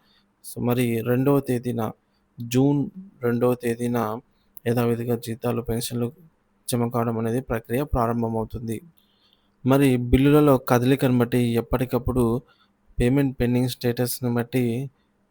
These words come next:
తాజా అప్‌డేట్‌ని అయితే మన ఛానల్ ద్వారా అయితే వీడియో రూపంలో అందిస్తూనే ఉంటాను. మన ఛానల్ ఇంకా ఎవరైనా సబ్స్క్రైబ్ చేసుకోకుంటే వెంటనే మన ఛానల్ని సబ్స్క్రైబ్ చేసుకొని అప్‌డేట్స్ అయితే ఫాలో అవుతుండండి ఫ్రెండ్స్.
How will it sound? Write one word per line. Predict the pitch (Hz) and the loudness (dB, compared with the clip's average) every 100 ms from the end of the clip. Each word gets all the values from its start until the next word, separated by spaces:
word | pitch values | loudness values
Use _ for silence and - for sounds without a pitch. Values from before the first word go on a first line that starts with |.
| - | -2
తాజా | 120 120 120 | 0 0 -2
అప్‌డేట్‌ని | 120 123 123 | 0 -4 -2
అయితే | 120 123 | -2 -2
మన | 120 117 117 117 | 0 0 -2 -4
ఛానల్ | - 117 117 | -2 -2 0
ద్వారా | 123 120 | 0 -2
అయితే | 117 | -2
వీడియో | 120 120 120 | -4 -2 -2
రూపంలో | 117 113 113 113 | -2 -2 -4 -4
అందిస్తూనే | 117 117 - 120 | -4 -6 -8 -8
ఉంటాను. | 113 120 | -6 -4
మన | 151 | -4
ఛానల్ | 131 120 120 | -4 -4 -4
ఇంకా | 120 127 | -4 -2
ఎవరైనా | 120 123 127 | -2 -2 -4
సబ్స్క్రైబ్ | 120 - 127 - | -8 -8 -8 -8
చేసుకోకుంటే | 113 123 120 120 147 - - _ _ _ | -10 -8 -8 -8 -10 -12 -20 _ _ _
వెంటనే | 123 120 120 | -4 -4 -4
మన | 120 120 | -2 -4
ఛానల్ని | - 113 117 117 113 | -6 -6 -6 -6 -8
సబ్స్క్రైబ్ | - 120 - 117 - 120 | -10 -10 -10 -10 -10 -12
చేసుకొని | - - 117 | -12 -8 -6
అప్‌డేట్స్ | 113 113 113 117 | -6 -8 -12 -14
అయితే | - | -14
ఫాలో | 113 113 110 | -10 -8 -6
అవుతుండండి | 113 - 113 113 - | -8 -10 -14 -14 -14
ఫ్రెండ్స్. | - - - | -16 -16 -18